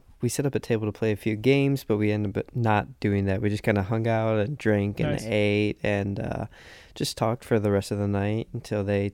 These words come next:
Speaker 1: took off and we crashed. What did you do?
Speaker 2: Uh, well, I ordered fifty wings,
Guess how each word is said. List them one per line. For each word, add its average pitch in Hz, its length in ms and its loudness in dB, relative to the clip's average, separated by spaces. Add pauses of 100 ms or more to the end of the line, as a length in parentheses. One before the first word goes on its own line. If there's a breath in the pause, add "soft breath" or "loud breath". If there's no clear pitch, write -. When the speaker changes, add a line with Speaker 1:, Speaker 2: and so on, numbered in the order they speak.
(120)
Speaker 1:
took - 240 -6
off 113 360 -4
and 101 400 -6
we 104 160 -4
crashed. 113 760 -4 (200)
What 120 100 -2
did 110 120 -4
you 127 100 0
do? 113 220 -2
Speaker 2:
Uh, 202 840 2
well, 185 600 2 (100)
I 160 280 4
ordered 180 280 2
fifty 214 300 -2
wings, 165 420 -2